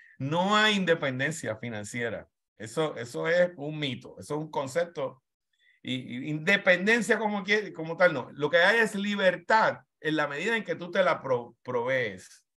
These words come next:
En la medida en que tú manejas tus finanzas bien desde temprano en la vida, tú creas tu base de ahorro, tú haces buen crédito y tú comienzas a, a,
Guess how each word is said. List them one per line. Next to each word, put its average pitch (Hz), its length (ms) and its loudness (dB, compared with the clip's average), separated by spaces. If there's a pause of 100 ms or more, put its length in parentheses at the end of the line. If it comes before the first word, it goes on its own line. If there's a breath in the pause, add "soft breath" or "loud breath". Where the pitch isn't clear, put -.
(300 soft breath)
En 139 120 -2
la 160 80 2
medida 190 260 4
en 214 80 -2
que 165 160 4
tú 185 520 -4
manejas 143 440 2
tus 214 140 -4
finanzas 190 480 -2
bien 175 180 0
desde 131 220 -4
temprano 123 420 -4
en 165 80 -8
la 160 120 0
vida, 127 380 -4 (420)
tú 107 120 -10
creas 151 340 2
tu 139 220 -6
base 135 320 0
de 135 120 0
ahorro, 117 500 2 (400)
tú 113 200 -8
haces 131 360 -4
buen 135 260 -6
crédito 110 600 -4 (240 soft breath)
y 107 80 -12
tú 127 220 -10
comienzas 135 720 -2
a, 131 120 -2
a, 110 360 -6